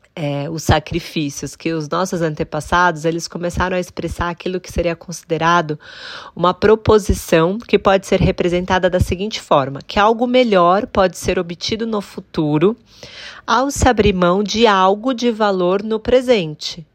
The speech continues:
Então, nós aprendemos que nos comportar corretamente agora, no presente, regulando nossos impulsos, considerando o sofrimento dos outros, pode trazer recompensas no futuro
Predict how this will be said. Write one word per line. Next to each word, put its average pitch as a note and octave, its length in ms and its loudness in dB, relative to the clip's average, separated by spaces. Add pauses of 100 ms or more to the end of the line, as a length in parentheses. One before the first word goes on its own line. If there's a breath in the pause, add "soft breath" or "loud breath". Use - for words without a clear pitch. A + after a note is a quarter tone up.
(880 soft breath)
Então, G3 280 -4
nós G3 240 -2
aprendemos G#3 800 0
que F#3+ 100 -8
nos F3+ 160 -6
comportar G3 600 -2
corretamente E3+ 760 -6
agora, D3 420 0
no E3+ 160 -4
presente, F#3+ 800 -2
regulando F3 640 -2
nossos F#3 380 -4
impulsos, G3+ 680 -4
considerando F3 560 -2
o G#3 60 -2
sofrimento E3+ 600 -6
dos D3 180 -8
outros, A3 380 0
pode A3 500 2
trazer F3+ 360 0
recompensas G#3 840 0
no G3 120 -2
futuro G3 580 0